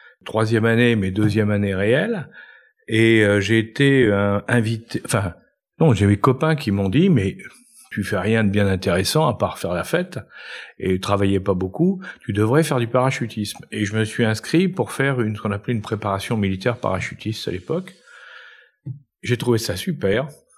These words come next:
Et l'été suivant, je me suis dit, mais attends, tu perds ton temps à faire des études supérieures parce que de toute manière, tu as pas, t'as pas vraiment envie, t'as pas trouvé ta voie. Fais ton service pendant deux ans.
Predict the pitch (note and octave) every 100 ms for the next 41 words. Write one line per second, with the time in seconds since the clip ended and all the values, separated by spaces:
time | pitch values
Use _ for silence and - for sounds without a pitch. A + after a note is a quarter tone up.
0 | _ _ _ _ C3+ C3 D#3+ D3 C#3+ C#3
1 | - A#2+ C#3 F3+ C#3 A2 - G#2+ C3+ C#3
2 | G2 G#2+ F2+ F2+ - G#2+ E3 E3+ D3 C3
3 | C#3 A#2+ G2+ F#2+ G#2+ F#2 F#2+ G2 F#2+ G2+
4 | - G#2 G#2 F#2 A2 D#3 G3 - A#2 -
5 | A2+ F#2+ - - - - - - - A2
6 | A2 C3+ B2+ B2+ B2+ G#2 - A2+ - A2+
7 | A2+ G#2 G2 A2 - B2+ G#2+ A2 G#2+ G#2
8 | D#3+ C3+ G2 A#2 - G#2+ G#2 A2+ G#2+ B2+
9 | A3+ - _ _ - - - - _ _
10 | _ _ - - E3 C#3+ A#2 A#2 A2+ A2+
11 | - - G2 G2 G2+ G#2 B2 G3 A#3+